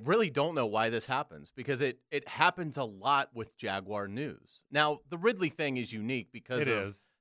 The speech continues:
Speaker 1: you know, the, the inner workings of the trade and everything, but it just seems like this kind of stuff happens all the time, where it's like,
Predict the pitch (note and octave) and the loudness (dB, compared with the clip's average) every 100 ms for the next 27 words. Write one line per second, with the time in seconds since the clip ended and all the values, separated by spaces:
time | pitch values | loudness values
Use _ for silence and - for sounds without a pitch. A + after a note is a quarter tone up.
0 | - C3 A2 G#2 A2 F#2+ F#2+ - F2+ _ | -4 0 0 0 -2 -2 -6 -12 -20 _
1 | B2 A2 F#2+ F#2 _ D3 C3 G#2 B2 B2 | -8 -6 -6 -8 _ -2 -2 0 -2 -2
2 | A#2+ G#2 G#2 F2 - D#3+ C#3+ G2 E2+ F2+ | -4 -6 -8 -10 -4 -2 0 -4 -6 -8
3 | F#2+ F#2 G2+ A2 - _ _ _ - C3+ | -6 -6 -2 -2 -4 _ _ _ -8 -2
4 | B3 - F#3+ E4+ - C#3+ - D3 - F3 | 2 4 2 0 0 -2 -2 -4 -4 -4
5 | D3+ - D3+ - D3 D#3+ D#3 C#3 B2+ G2+ | -4 -2 -4 -2 -4 -4 -6 -4 -6 -8
6 | - E3 G3 F2+ F2 G#2+ G#2 - A#2 A2 | -14 -10 -8 -8 -4 -4 -4 0 0 0